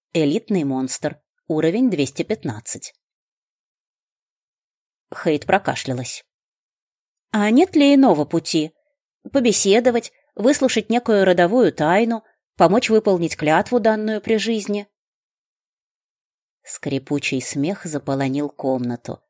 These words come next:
Задрожали занавеси на окнах, задребезжали подвески люстры. «Принесите перо белой рыбы,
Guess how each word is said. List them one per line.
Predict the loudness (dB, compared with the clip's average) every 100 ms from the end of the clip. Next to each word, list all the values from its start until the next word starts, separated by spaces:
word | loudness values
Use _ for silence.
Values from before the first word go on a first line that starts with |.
| _ _
Задрожали | -2 0 0 0 0 0
занавеси | 0 0 0 -2 -4
на | -4 -2 -2
окнах, | -2 -4 -10 -14 _
задребезжали | -6 -2 0 0 -2 -2 -2
подвески | 0 -2 -2 -6 -4
люстры. | -4 -4 -6 -12 -14 -14 _ _ _ _ _ _ _ _ _ _ _ _ _ _ _ _ _ _ _
«Принесите | -10 -8 -6 -8 -6 -6 -4 -8
перо | -4 -4 -2
белой | -2 -2 -2 -2 -4
рыбы, | -4 -6 -8 -14